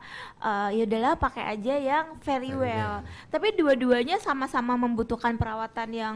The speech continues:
Speaker 1: oke, yang intensif gitu, Pak?
Speaker 2: Semua gitu. Saya bukannya, eh, apa ya, memberikan edukasi ke petani itu harus seperti itu.
Speaker 1: Mm-mm.
Speaker 2: Kita menanam, eh, apa,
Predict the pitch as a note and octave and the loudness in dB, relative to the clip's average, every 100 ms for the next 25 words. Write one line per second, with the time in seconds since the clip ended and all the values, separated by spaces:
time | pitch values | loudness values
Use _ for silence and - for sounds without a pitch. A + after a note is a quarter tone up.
0 | A3 B3 A#3+ - B3 A3 G#3+ A3 G#3 G#3+ | -4 -4 -4 -6 -4 -4 -4 -8 -8 -12
1 | G#3+ A3+ F#3+ G3+ B3 G3 - - - E3 | -12 -14 -12 -12 -8 -6 -4 -4 -2 0
2 | G#3 G3 A#2+ F#2+ E2+ - D#3+ G3+ - - | 0 0 -2 -4 -10 -8 -4 -4 -8 -4
3 | A#2+ - B2+ B2+ B2 A#2+ A2+ A#2 - - | -4 0 -2 0 0 0 -2 -4 -10 -20
4 | - - - - - A2+ A2 G#2+ G#2+ G#2 | -20 -20 -20 -18 -2 2 4 4 4 4
5 | G2+ G2+ F#2+ F#2 F2+ - - - C#3 G#2+ | 2 2 0 0 -2 -6 -14 -14 -8 -6
6 | - F#2+ E2+ F2 - - - A2+ A#2 B2+ | 0 0 0 -4 -10 -6 4 6 6 4
7 | C#3+ A2 - B2+ - A2+ - A#2 G#2+ A#2 | 2 2 2 2 2 0 0 -2 -2 0
8 | A2+ C#3 E3+ A#2 G2+ - G#2+ - G#2 - | 2 4 4 2 2 -2 -6 -4 -6 -4
9 | E2+ - A3+ - A3 A#2 D3 C3+ A2 G#2 | -8 -10 -20 -16 -10 -2 0 4 4 4
10 | G#2+ G2+ F#2+ G2 A2+ - - D#3 B2+ G#1+ | 4 2 2 -2 -6 -12 -20 -12 -10 -8
11 | G#1+ - G1+ - - - A2+ G2 B2+ | -8 -8 -10 -10 -12 -10 -10 -6 -4